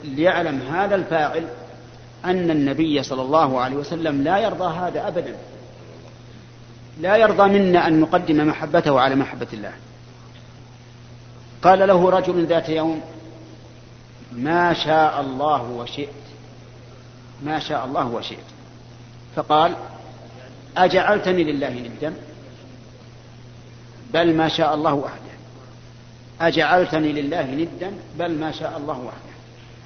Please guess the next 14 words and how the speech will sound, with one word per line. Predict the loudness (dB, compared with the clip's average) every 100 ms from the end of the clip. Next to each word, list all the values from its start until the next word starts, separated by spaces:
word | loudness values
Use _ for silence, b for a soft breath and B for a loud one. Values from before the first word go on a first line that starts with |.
| -20 -20 -20 -20 -20 -20 -20 -10 0
وإذا | 4 6 6
كان | 6 4 2 -4 -16 -18 -18 -20 -20 -20 -20 -20 -8
لا | -2 4 4
يجوز | 4 0 0
للمسلم | 0 0 -2 -4 -10 -16 -20 -20 -20 -20 -20 -20 -20 -20 -16 -6
أن | 0 2
يقدم | 4 2 4 4 6
محبة | 4 4 2 4 6
رسول | 6 6 4 2
الله | 4 6 6
صلى | 4 0
الله | 4
عليه | 2 2
وسلم | -4 -8